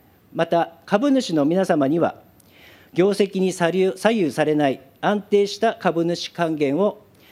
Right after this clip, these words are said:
実施していきたいと考えております。当社では、通販サイトの運営にも力を入れております。先ほどお話ししましたロングライフのサラダや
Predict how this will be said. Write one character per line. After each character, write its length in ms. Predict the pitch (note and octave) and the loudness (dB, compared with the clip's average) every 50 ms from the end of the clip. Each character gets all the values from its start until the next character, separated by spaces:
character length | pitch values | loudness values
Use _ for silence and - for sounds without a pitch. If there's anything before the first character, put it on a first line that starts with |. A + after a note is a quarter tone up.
| - - - - - _ _ _ - | -20 -20 -20 -20 -20 _ _ _ -6
実 80 | D#3+ D#3+ | -4 -4
施 340 | - - E3+ E3 E3+ - - | -4 -2 -2 -2 -2 -4 -6
し 100 | - - | -8 -4
て 100 | - D3 | -2 -2
い 80 | C3+ C3 | -2 -2
き 60 | - | -2
た 120 | - C#3+ | -2 -2
い 80 | B2+ B2 | -2 0
と 140 | - G3 F#3 | -2 -4 -2
考 200 | - D3+ B2+ A2+ A2+ | -2 -2 -2 0 0
え 140 | A2 G2+ | -2 -2
て 120 | - - - | -2 -2 -4
お 100 | - G#2+ | -4 -4
り 100 | G2 F#2 | -6 -6
ま 120 | F#2 F2 | -8 -10
す。 180 | - - - _ _ _ _ _ _ _ _ _ _ _ _ _ _ _ - - _ _ - - - _ _ _ _ _ _ _ _ _ _ _ _ _ _ _ _ _ _ _ _ _ _ _ - - - _ _ _ _ - | -12 -14 -20 _ _ _ _ _ _ _ _ _ _ _ _ _ _ _ -20 -20 _ _ -20 -20 -20 _ _ _ _ _ _ _ _ _ _ _ _ _ _ _ _ _ _ _ _ _ _ _ -20 -20 -20 _ _ _ _ -2
当 160 | E3 - C4 | 0 0 2
社 160 | - A#3 G3+ | 2 2 2
で 80 | E3+ C#3 | 4 2
は、 180 | B2 A2+ - - - - - - | 2 0 -2 -4 -12 -20 -20 -6
通 160 | - A3 A3+ | -2 0 2
販 280 | A3+ A3 A3 A3+ A3+ G#3 | 2 2 2 0 0 2
サ 160 | - A3 G#3+ | 2 2 2
イ 80 | G#3 | 2
ト 120 | - F#3+ F#3+ | 0 0 2
の 120 | G#3+ G#3 | 2 2
運 260 | - F3 F3+ F#3 F#3 | 2 2 2 2 2
営 120 | F#3 F#3 F3+ | 2 2 2
に 80 | F#3 | 0
も 140 | G3 A3 G#3+ | 0 -2 -2
力 400 | G#3 - - F3+ E3+ D#3+ D#3 E3 | -4 -4 -4 -2 0 2 2 2
を 120 | F#3 E3+ - | 0 0 0
入 80 | D3+ C3+ | 0 2
れ 120 | C3+ B2+ | 2 2
て 200 | C3 - D#3 - | 2 0 0 0
お 80 | - A#2 | 0 -2
り 160 | A2 A2 A2+ | -2 -2 0
ま 160 | A2 B2+ C3 | 0 0 0
す。 140 | - - - - - - - - - - _ | -2 -4 -12 -20 -20 -20 -20 -20 -20 -20 _
先 280 | - - F3+ F3+ G#3 G3+ | -2 0 0 2 2 2
ほ 120 | G#3 G3+ | 4 4
ど 120 | G3 G3+ - | 2 2 0
お 100 | - C#3 | 2 2
話 480 | F#3 F3+ F3+ F3+ E3+ - E3+ E3+ - - | 2 2 2 2 0 0 -2 -2 -2 -4
し 60 | - - | -4 -2
し 60 | E3 | 0
ま 120 | D#3 D#3 | 0 0
し 100 | D3+ - | 0 0
た 100 | - B2+ | 0 2
ロ 140 | C3+ E3 G3+ | 2 2 2
ン 60 | G#3+ | 2
グ 80 | G#3+ A3 | 2 2
ラ 120 | G#3+ G#3+ | 2 0
イ 40 | G3+ | 0
フ 100 | - D#3+ | 0 -2
の 100 | C3+ A#2+ | -4 -2
サ 140 | - E3+ E3+ | -2 0 0
ラ 140 | F3 D#3 A2+ | 0 2 0
ダ 100 | G#2 F#2+ | 0 0
や 240 | G2+ A#2+ D3 - | 2 0 0 -2